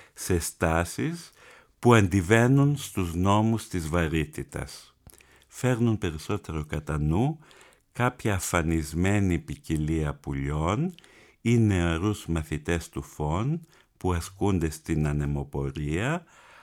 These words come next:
από ότι τους αγγέλους της αναγεννησιακής και της μεταγενέστερης τέχνης, που τα φτερά τους δεν είναι πλέον παρά εμβλήματα και των οποίων η στάση δεν διαφέρει συνήθως από εκείνη των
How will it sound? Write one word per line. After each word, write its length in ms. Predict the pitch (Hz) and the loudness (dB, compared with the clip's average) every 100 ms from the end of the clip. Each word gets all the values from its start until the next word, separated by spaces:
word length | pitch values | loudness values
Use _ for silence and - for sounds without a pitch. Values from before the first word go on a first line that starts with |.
| _ | _
από 280 | 107 104 135 | -2 2 2
ότι 200 | 139 123 | 2 -2
τους 200 | - - | -4 -4
αγγέλους 480 | 85 82 110 110 107 | -2 -2 -4 -4 -8
της 180 | - | -8
αναγεννησιακής 920 | 76 76 71 71 71 - 73 - 92 - | -4 -2 -2 -6 -6 -10 -12 -6 -6 -6
και 120 | - | -14
της 220 | - 69 | -12 -8
μεταγενέστερης 960 | 76 73 73 71 78 82 - 71 76 - | -6 -4 -4 -2 -2 -4 -4 -6 -6 -6
τέχνης, 680 | 73 76 - 117 160 - _ - - - - | -4 -4 -2 -2 -2 -6 _ -20 -20 -20 -10
που 80 | - | -4
τα 120 | - | -2
φτερά 440 | 101 - 90 104 113 | -2 -2 0 0 0
τους 240 | - 110 | -4 -6
δεν 200 | 98 95 | -4 -2
είναι 200 | 98 85 | 0 -2
πλέον 480 | 76 85 98 120 123 | -2 -2 0 -2 -4
παρά 220 | 82 82 | -4 -2
εμβλήματα 1160 | 80 78 76 78 82 78 76 80 82 117 139 170 - - - - - | 0 -2 -2 -2 -2 0 0 0 -2 -4 -4 -6 -14 -20 -20 -20 -6
και 120 | - | -4
των 220 | 101 95 90 | 0 2 2
οποίων 420 | 82 123 123 95 | 2 2 2 2
η 80 | 78 | -2
στάση 800 | - 87 80 85 - 131 190 - - - _ - | -4 0 0 0 -4 -6 -6 -10 -20 -20 _ 0
δεν 180 | 117 113 | 2 6
διαφέρει 480 | 110 95 107 90 | 4 4 0 0
συνήθως 760 | 85 - 76 120 143 175 170 - - - _ | -2 -4 0 0 0 -4 -4 -12 -20 -20 _
από 340 | - 104 - 92 | 2 2 4 0
εκείνη 460 | 82 - 117 127 131 | 0 0 0 2 0
των 320 | - 87 | 0 -2